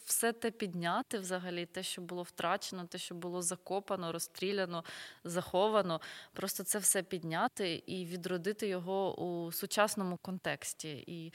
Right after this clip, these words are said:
ну, от, от, от така от є мрія, просто щоб, м, не знаю, щоб ми всі об'єдналися,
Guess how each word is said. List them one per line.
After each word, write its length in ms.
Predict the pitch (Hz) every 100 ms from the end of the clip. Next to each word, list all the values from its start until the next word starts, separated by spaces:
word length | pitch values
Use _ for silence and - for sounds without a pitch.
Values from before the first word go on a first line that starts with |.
| - - - - _ -
ну, 240 | 190 180
от, 220 | 156 - -
от, 280 | 113 139 -
от 220 | - 180
така 280 | - - 180
от 240 | 170 -
є 100 | 165
мрія, 400 | 165 165 156 147 - -
просто 320 | - - 165
щоб, 220 | - 170 - -
м, 160 | 180 180
не 140 | 190 185
знаю, 380 | 165 156 151
щоб 200 | 175 196
ми 100 | 196
всі 240 | 208 - 196
об'єдналися, 1040 | 190 208 220 202 190 214 196 - 190 180